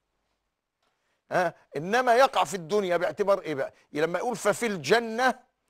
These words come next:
أي حكمًا حكم الله به، إلا ما شاء ربك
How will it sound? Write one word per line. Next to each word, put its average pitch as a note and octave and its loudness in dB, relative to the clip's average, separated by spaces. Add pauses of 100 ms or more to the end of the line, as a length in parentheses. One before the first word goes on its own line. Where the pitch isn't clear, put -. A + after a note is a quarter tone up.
(380)
أي D#3 -2
حكمًا B2+ -4 (380)
حكم F#3 -2
الله F3 2
به، D3 -6 (640)
إلا B3 4
ما A3 4
شاء A3+ 2
ربك A#3+ 0